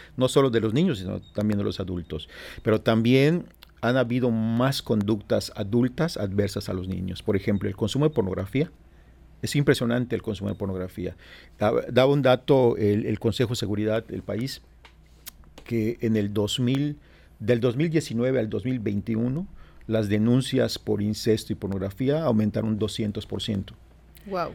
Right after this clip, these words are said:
Speaker 1: Entonces, eso quiere decir que muchos adultos erotizados de manera insana están usando cuerpos de niños, mayoritariamente, ¿no? Entonces, eh, si no paramos esas, esas conductas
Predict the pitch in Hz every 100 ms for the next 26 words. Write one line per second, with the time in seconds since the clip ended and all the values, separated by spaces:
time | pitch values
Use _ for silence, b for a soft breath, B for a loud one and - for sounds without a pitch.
0 | - - 131 196 208 180 190 185 190 170
1 | 151 151 - _ _ _ - 107 - -
2 | - 117 156 170 175 165 156 139 127 160
3 | 175 - - - - - 117 107 - 107
4 | 123 135 123 113 117 120 127 - 117 135
5 | - B B B - 117 117 - 117 127
6 | 131 104 90 95 98 92 85 87 - -
7 | - - - - 127 135 127 117 120 110
8 | 98 90 117 202 - B 127 98 B 127
9 | 113 151 151 - - 131 120 117 113 104
10 | B B B B B - 135 147 156 156
11 | 143 151 - 135 131 - - 123 131 -
12 | 123 117 127 123 107 - -